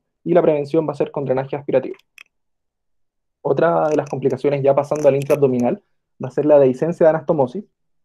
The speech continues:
que va a ser la separación o la no cicatrización de, de esta anastomosis intestinal. Eh, y por lo tanto, vamos a tener filtración del contenido, alguna colección, alguna fístula y peritonitis. La clínica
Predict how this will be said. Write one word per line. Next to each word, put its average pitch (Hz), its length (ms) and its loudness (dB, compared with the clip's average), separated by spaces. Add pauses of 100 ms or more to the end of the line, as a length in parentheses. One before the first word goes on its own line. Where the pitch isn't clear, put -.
(280)
que 127 120 2
va 131 80 4
a 127 40 0
ser 139 140 -2
la 143 100 0
separación 127 640 -2 (300)
o 123 520 -2
la 120 160 -4
no 139 100 -4
cicatrización 156 680 -2
de, 165 300 -2
de 139 120 -4
esta 139 120 -4
anastomosis 143 420 -2
intestinal. 143 380 -10 (1000)
Eh, 123 280 -2
y 180 140 -2
por 180 120 2
lo 156 60 6
tanto, 160 460 0
vamos 147 260 2
a 139 40 2
tener 139 240 0
filtración 123 440 -6
del 160 120 0
contenido, 151 680 -6 (320)
alguna 120 300 2
colección, 120 440 2
alguna 123 240 0
fístula 143 380 -2
y - 20 4
peritonitis. 135 480 0 (520)
La 120 120 0
clínica 180 520 4